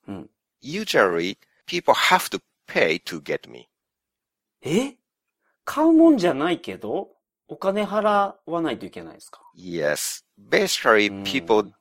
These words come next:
Speaker 2: cannot get me without paying money.
Speaker 1: はい。
Speaker 2: But people doesn't buy me, basically.
Speaker 1: はい。はい。
Speaker 2: Usually, they buy me indirectly.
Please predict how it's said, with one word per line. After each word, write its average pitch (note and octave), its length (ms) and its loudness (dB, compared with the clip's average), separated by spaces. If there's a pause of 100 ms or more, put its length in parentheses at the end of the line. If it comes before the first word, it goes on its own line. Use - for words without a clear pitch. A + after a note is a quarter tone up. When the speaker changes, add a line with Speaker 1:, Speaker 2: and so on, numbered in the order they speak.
(200)
Speaker 2:
cannot A2 380 -2
get F#2+ 320 0
me C2+ 320 -18
without D#2 640 -6
paying C#2+ 380 -10 (100)
money. C#2+ 360 -16 (520)
Speaker 1:
は A2+ 160 -8
い。 D2+ 200 -14 (220)
Speaker 2:
But G3+ 260 2 (640)
people A2+ 240 -4
doesn't E2+ 440 0
buy D2+ 220 -2
me, C2 400 -20 (400)
basically. E2 520 -4 (400)
Speaker 1:
は A2 220 -8
い。 - 20 -8
は - 0 -
い。 E2 200 -16 (220)
Speaker 2:
Usually, B2 600 2 (420)
they E3+ 400 4 (300)
buy F3 340 6
me C3 240 -6 (120)
indirectly. C#3+ 880 0